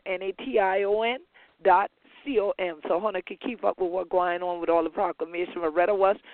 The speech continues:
join we are in the Gullah Geechee Nation. We can launch that thing July twenty-ninth at Skeeter Beach,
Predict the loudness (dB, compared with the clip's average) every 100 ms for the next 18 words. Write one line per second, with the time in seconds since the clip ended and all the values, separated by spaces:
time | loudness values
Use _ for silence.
0 | -20 _ 2 4 2 0 4 4 4 0
1 | -2 0 0 -6 -8 -6 -6 -4 -6 -4
2 | -4 -2 0 -2 0 0 2 0 -2 -4
3 | 4 6 4 2 0 0 0 0 0 -2
4 | -12 -18 -8 2 2 2 -2 4 4 2
5 | 0 0